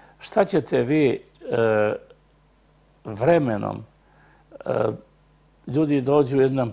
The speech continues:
problem, velika nezaposlenost, i onda vam neko kaže, „Pa problem su, evo, Ilići.” Evo, sad mi se sklonimo, ono, još veći problem deset puta. E,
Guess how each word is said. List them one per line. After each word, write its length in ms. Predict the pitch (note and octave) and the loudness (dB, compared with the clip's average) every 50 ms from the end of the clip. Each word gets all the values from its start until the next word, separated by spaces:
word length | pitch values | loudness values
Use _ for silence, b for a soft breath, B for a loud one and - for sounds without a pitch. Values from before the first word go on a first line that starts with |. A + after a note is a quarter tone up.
| - - | -6 -2
problem, 440 | - B2 A#2+ A#2+ A2+ G#2 G2+ - - - _ _ _ _ _ _ | 2 2 4 4 2 0 -2 -4 -6 -10 _ _ _ _ _ _
velika 560 | - B2 B2 B2 B2 A2+ - - B2 G#2+ G#2 G#2 - b b b b b | -6 -4 -2 -2 -2 -4 -6 -4 -4 -4 -4 -4 -8 b b b b b
nezaposlenost, 1040 | D#3 B2 G#2+ G2+ G2 C3+ A#2+ A2 - - B2+ A2 - - A#2+ A#2 A2 G#2+ G#2+ - - | -10 -8 -8 -2 2 2 2 2 2 0 -2 -2 -2 -2 -4 -2 -2 -2 -4 -4 -2
i 40 | C#3 | -2
onda 160 | C3+ C3 D3 | 0 0 2
vam 180 | C#3+ C#3+ C#3 C#3+ | 2 2 2 2
neko 300 | D3+ D#3 D3 - D#3 A#2+ | 2 0 0 0 -4 -4
kaže, 420 | - - D3 C#3+ D3 C#3 D#3 C3+ | 0 4 4 4 4 4 2 -2
„Pa 180 | - - F#3 C3+ | 0 -2 -4 -2
problem 500 | B2 - D#3+ D#3 D3 D3+ D3+ C#3 C3+ A#2 | 2 4 6 6 6 6 4 2 0 -4
su, 200 | - - C3 B2 | -6 -2 2 4
evo, 220 | B2+ C3 A#2+ A#2 | 4 4 4 4
Ilići.” 520 | A2+ A#2 A#2 G#2+ G#2 - - - - A2+ - _ B B B B B | 4 2 2 0 -2 -4 -8 -12 -18 -18 -18 _ B B B B B
Evo, 180 | G2 G#2 G#2 G2+ | 2 2 2 2
sad 320 | - - B2 A#2 G#2+ G2+ | 0 0 0 0 0 -2
mi 160 | A#2+ A#2 G#2+ | -4 -6 -6
se 160 | - - - | -8 -10 -14
sklonimo, 680 | A2 - - - A#2+ B2 C#3 D3 C#3+ C#3+ D3 C#3+ C#3 B2 - B B B | -16 -14 -8 -4 -2 -2 0 0 0 0 2 2 2 0 -2 B B B
ono, 160 | B B2 C3 C#3+ | B 2 4 6
još 300 | D3+ E3 D#3 - - - | 6 6 6 4 2 -2
veći 300 | F3+ C#3 A#2 - D3 B2 | -4 -4 -4 -4 -6 -8
problem 380 | A2 - C3+ C3+ C#3 C3 A#2+ | -4 -2 0 0 0 0 -2
deset 360 | A2 A#2 G#2+ - - B2 - - | -2 -2 -4 -4 -6 -12 -14 -12
puta. 320 | - - - - - - - - B B B B B B B | -10 -12 -12 -12 -12 -18 -20 -20 B B B B B B B
E, 40 | B | B